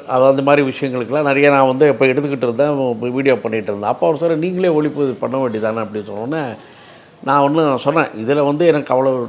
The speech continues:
ட்ரைனிங் கிடையாது, but நல்லா எடுப்பேன், but லைட்டிங்லாம் எனக்கு வந்து கொஞ்சம் எனக்கு இதா இருக்கணும்னா." அப்போ எங்க ஸ்டுடியோல ஜம்புன்னு இருந்தார்,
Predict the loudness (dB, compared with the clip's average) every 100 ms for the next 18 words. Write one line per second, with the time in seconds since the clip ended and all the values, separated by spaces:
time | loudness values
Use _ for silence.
0 | -6 -4 -2 -2 0 0 0 -4 -6 -14
1 | -16 -18 -18 -20 -16 -6 4 4 4 4
2 | 4 4 -2 -4 2 4 2 0 -4 -2
3 | 0 0 -2 -6 -6 -4 -4 0 0 -2
4 | -6 -10 -12 -10 -4 0 2 2 -2 -4
5 | 0 -2 0 0 2 0 -6 -20 -20 -20
6 | -20 -20 -18 -16 -16 -12 -4 -2 0 0
7 | 2 6 6 6 6 6 6 0 2 0
8 | 0 -2 -4